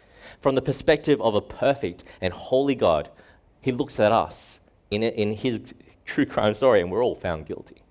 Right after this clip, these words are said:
We can't escape that verdict. Now, Paul wants us to get this, so he's repeating it here again in verse twenty-three. He says,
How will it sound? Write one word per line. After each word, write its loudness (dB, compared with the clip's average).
We -4
can't 0
escape -2
that -4
verdict. -4
Now, 0
Paul 2
wants 0
us -8
to -6
get 0
this, -6
so -2
he's -4
repeating -4
it -14
here 0
again -2
in -4
verse 2
twenty-three. -4
He -4
says, 0